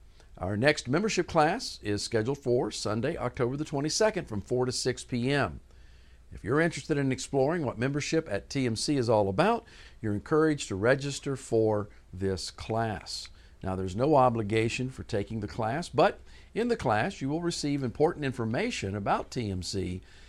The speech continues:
that will help you in making an informed decision about church membership. Child care is available upon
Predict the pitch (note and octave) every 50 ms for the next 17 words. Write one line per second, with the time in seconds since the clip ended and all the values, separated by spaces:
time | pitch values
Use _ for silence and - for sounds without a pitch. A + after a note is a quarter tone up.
0 | - - - - G2 F2+ G2 F#2 G2 A2 C#3+ D#3 D#3+ D#3+ - B2+ B2+ B2+ B2 B2
1 | A#2+ A#2+ - - - - - - F2 E2+ F2+ G#2 A2+ B2 - A#2+ G#2+ F#2 F2 E2+
2 | - - C3 C#3+ D3 D3+ C#3+ A#2 A2 - - - F3 E3+ B2+ G2 G2+ F#2 F#2 F#2
3 | - - - - - - - G2+ F#2+ F2+ G#2+ G2+ G2 G2 - - - - - G#2
4 | F#2 F2+ - - - F2+ F#2+ F#2+ F#2 F2+ E2+ E2+ - - F2+ D#2 - - - -
5 | - - - - - - - - - - - - F#2 G#2 B2+ C3+ A#2 - C3 A2+
6 | G#2 A2 C3+ F3 - - G#2+ A#2+ E3 G3 F#3+ D3+ A#2+ A2 G#2+ G2 G2+ A2+ C3 C#3
7 | - - - - - - - - - - F#2+ F#2+ F#2 F#2 F#2 F#2